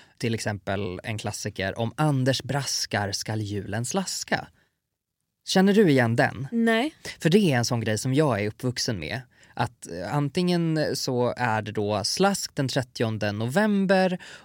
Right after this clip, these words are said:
Speaker 1: eh, och då blir det brask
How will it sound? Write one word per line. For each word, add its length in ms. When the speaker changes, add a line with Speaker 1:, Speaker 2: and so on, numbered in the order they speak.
Speaker 1:
eh, 160
och 200
då 380
blir 320
det 800
brask 720